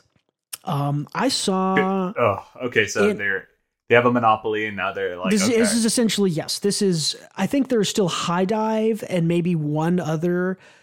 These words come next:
Speaker 1: but yeah, Crunchyroll is incredibly close to being essentially a Western anime watching monopoly. Um, yeah, I think the prices that I saw were I think it was normally fifty-eight dollars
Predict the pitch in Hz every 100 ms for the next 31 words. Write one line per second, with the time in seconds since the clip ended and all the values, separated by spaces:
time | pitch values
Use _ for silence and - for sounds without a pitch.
0 | _ - 175 156 - 285 320 285 220 208
1 | 196 190 170 170 151 139 - _ _ _
2 | - 208 233 220 - 196 175 160 143 170
3 | 156 - 160 156 156 165 170 160 165 147
4 | 143 143 170 - 185 160 160 160 160 147
5 | 139 143 - 139 127 147 _ - 127 90
6 | - - - _ _ _ - 127 113 -
7 | _ _ _ _ _ _ - - 175 -
8 | - - 190 254 233 190 208 180 180 160
9 | 170 190 170 160 160 156 156 143 - _
10 | 175 220 233 226 170 180 196 190 156 -
11 | 196 196 190 - 165 175 - 226 254 294
12 | 247